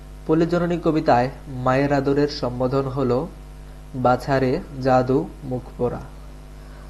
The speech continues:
সঠিক উত্তর হবে তিনটাই, এক, দুই ও তিন, বাছারে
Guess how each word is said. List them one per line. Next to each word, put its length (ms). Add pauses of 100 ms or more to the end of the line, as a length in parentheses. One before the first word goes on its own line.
(300)
সঠিক 340
উত্তর 300
হবে 340 (380)
তিনটাই, 480 (260)
এক, 400
দুই 200
ও 160 (1900)
তিন, 380
বাছারে 560